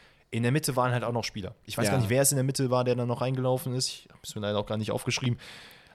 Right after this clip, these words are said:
Speaker 1: Aber das heißt, es wäre aus der Situation eventuell gar kein Tor entstanden.
Speaker 2: Ja, fair, fair.
Speaker 1: Und du re-, du weißt ja, du kriegst eine rote Karte in der Situation.
Speaker 2: Lustig ist übrigens auch, dass er fast vor genau einem Jahr schon mal eine rote Karte auch für Lautern gekriegt hat. In seinem, einem seiner ersten Spiele, auch als Torwart, wo er fast eigentlich genau gleich jemand umgesetzt hat.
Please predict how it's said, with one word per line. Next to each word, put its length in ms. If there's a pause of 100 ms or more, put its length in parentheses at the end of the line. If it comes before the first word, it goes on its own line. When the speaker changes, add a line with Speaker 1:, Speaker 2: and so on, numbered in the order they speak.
Speaker 1:
Aber 100
das 180
heißt, 380
es 160
wäre 300
aus 140
der 100
Situation 440
eventuell 380
gar 100
kein 140
Tor 140
entstanden. 580
Speaker 2:
Ja, 260
fair, 360
fair. 40
Speaker 1:
Und 120
du 80
re-, 180
du 220
weißt 300
ja, 60
du 120
kriegst 240
eine 80
rote 180
Karte 280
in 60
der 100
Situation. 500 (240)
Speaker 2:
Lustig 240
ist 80
übrigens 200
auch, 120
dass 160
er 120
fast 300
vor 240
genau 180
einem 160
Jahr 280
schon 180
mal 60
eine 100
rote 240
Karte 300
auch 100
für 140
Lautern 280
gekriegt 300
hat. 60
In 60
seinem, 200
einem 220
seiner 180
ersten 240
Spiele, 500
auch 140
als 200
Torwart, 280
wo 80
er 80
fast 240
eigentlich 220
genau 300
gleich 340
jemand 200
umgesetzt 540
hat. 160